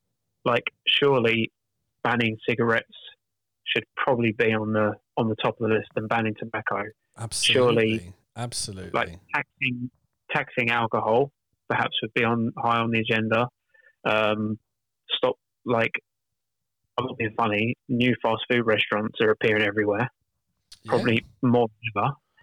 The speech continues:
Speaker 1: and their, their, uh, their stocks and shares and the amount of money they're bringing in now is probably higher than ever. Well, surely, like, these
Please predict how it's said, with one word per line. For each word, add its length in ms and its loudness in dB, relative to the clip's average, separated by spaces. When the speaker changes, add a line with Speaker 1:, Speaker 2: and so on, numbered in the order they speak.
Speaker 1:
and 220 0
their, 320 4
their, 480 2
uh, 340 -2
their 160 2
stocks 320 -2
and 100 -4
shares 380 0
and 240 -4
the 100 2
amount 240 0
of 80 -12
money 360 0
they're 100 0
bringing 300 0
in 140 0
now 220 2
is 140 2
probably 480 2
higher 320 0
than 140 -2
ever. 300 0
Well, 120 4
surely, 380 4
like, 240 2
these 200 0